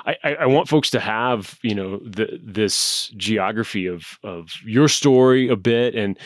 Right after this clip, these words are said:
you know, if they haven't read your fantastic book, your Blind Ambition book, um, n-, not so shameless plug right there. I'll just do it for you right at the beginning. If,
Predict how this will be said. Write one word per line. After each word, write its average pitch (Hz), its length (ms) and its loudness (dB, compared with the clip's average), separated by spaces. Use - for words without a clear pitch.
you 113 60 0
know, 123 60 4
if 110 60 -2
they 113 100 -4
haven't 135 300 -2
read 120 240 2
your 120 300 4
fantastic 113 640 -4
book, 113 220 2
your 113 180 2
Blind 120 460 0
Ambition 113 960 -2
book, 120 500 -2
um, 92 460 0
n-, 113 340 2
not 117 240 0
so 104 400 2
shameless 113 460 -2
plug 110 320 0
right 110 160 2
there. 110 160 2
I'll 110 80 2
just 98 160 -8
do 117 80 0
it 104 80 -6
for 113 160 2
you 101 100 2
right 104 100 2
at 101 60 0
the 92 40 -12
beginning. 92 520 -4
If, - 260 -4